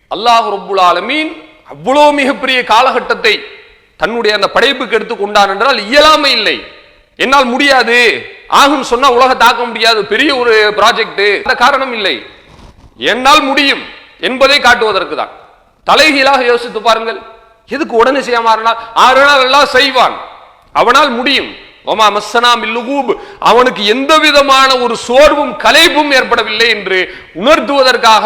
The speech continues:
தான் நான் செய்தேன் என்று இந்த வசனத்திலே சொல்கிறார். எனவே இது போன்று நாம் வசனங்களை படிக்கும் பொழுதெல்லாம் அதில் ஏதாவது சந்தேகமோ நமக்கு ஏதாவது ஒரு குழப்பமோ ஏற்படுகிறது என்றால் அது குர்ஆனில் உள்ள குழப்பம் இல்லை, நாம்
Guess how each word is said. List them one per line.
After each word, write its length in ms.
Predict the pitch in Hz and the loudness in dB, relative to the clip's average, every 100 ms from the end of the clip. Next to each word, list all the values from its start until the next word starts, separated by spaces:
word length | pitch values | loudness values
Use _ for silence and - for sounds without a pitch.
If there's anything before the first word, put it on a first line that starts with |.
| 233 | 2
தான் 140 | 269 240 175 - 175 | 0 -2 -10 -8 -4
நான் 160 | 180 - | -4 -2
செய்தேன் 340 | 254 262 254 | -2 -2 -2
என்று 160 | 226 220 | -4 -4
இந்த 120 | 208 | -4
வசனத்திலே 380 | 185 190 170 175 156 | -4 -6 -8 -12 -10
சொல்கிறார். 340 | 127 113 113 - _ _ _ _ - | -10 -10 -10 -16 _ _ _ _ -8
எனவே 280 | 175 226 196 | -4 -4 -4
இது 80 | 190 165 | -6 -4
போன்று 340 | 240 254 240 175 - - _ _ _ | -4 -2 -2 -4 -6 -20 _ _ _
நாம் 180 | 143 147 139 | -2 0 0
வசனங்களை 500 | - 262 277 262 240 - | -2 -2 0 2 2 0
படிக்கும் 340 | 220 208 262 | -2 -4 -6
பொழுதெல்லாம் 480 | 240 208 196 180 156 - - - _ - | -6 -4 -2 0 -2 -6 -20 -20 _ -4
அதில் 240 | 170 214 165 190 | -4 -4 -2 0
ஏதாவது 340 | 226 247 262 254 - | 2 2 0 -4 -6
சந்தேகமோ 600 | 196 226 214 170 175 214 214 - - - _ - | -2 0 0 -2 -2 -2 -2 -8 -20 -20 _ -4
நமக்கு 360 | 214 254 - 233 202 151 208 | -2 -2 -2 0 0 0 2
ஏதாவது 260 | 226 254 262 | 2 2 -2
ஒரு 80 | - | -2
குழப்பமோ 420 | 196 262 294 285 269 240 | 0 2 0 -2 0 0
ஏற்படுகிறது 500 | 240 226 220 202 190 | 0 -4 -2 -4 -4
என்றால் 280 | 208 262 233 | -2 0 0
அது 100 | 196 - | -4 -2
குர்ஆனில் 420 | 220 277 294 277 | 0 2 2 -2
உள்ள 100 | 262 247 | -2 0
குழப்பம் 320 | 220 220 214 190 | 0 -2 -6 -4
இல்லை, 180 | 165 175 165 - - _ _ _ | -2 -2 -4 -12 -20 _ _ _
நாம் 340 | 123 220 294 | 0 2 2